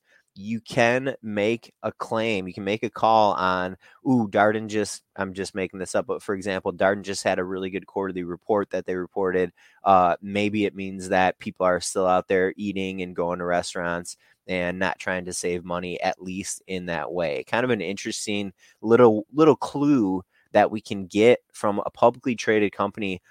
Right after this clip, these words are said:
about some economic data that might be impacting more than just, like,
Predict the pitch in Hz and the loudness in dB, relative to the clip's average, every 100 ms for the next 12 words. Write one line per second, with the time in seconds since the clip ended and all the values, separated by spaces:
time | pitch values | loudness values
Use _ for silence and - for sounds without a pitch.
0 | _ 92 92 95 95 - - 104 95 - | _ 0 4 4 4 -2 -4 -2 -2 0
1 | 95 - 104 98 92 - 95 95 92 82 | -2 0 -2 -2 -2 0 4 4 4 2
2 | 90 80 87 92 101 110 113 104 98 98 | 0 0 -4 -4 -4 -4 -8 -8 -8 -4
3 | 110 98 - 101 95 101 151 131 113 107 | -2 -2 -2 -8 -8 -2 2 6 6 4
4 | 101 95 101 95 - - - 90 87 | 0 -2 0 0 -2 -12 -6 -4 -4